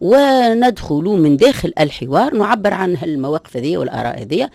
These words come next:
ونحاول نصلح ونقدم وجهات نظرنا، وايضا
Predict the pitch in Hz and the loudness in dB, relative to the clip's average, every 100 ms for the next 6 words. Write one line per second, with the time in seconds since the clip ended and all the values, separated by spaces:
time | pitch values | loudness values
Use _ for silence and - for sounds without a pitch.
0 | - - 226 226 - 233 269 226 175 - | -16 -8 -6 -4 2 2 4 2 2 2
1 | 185 254 - - - - 170 240 247 - | 0 0 -6 -16 -20 -4 2 2 2 -2
2 | 208 175 160 135 147 131 123 240 294 262 | -2 0 0 0 -4 -4 -2 0 0 0
3 | 220 294 262 285 | 0 -2 -2 -4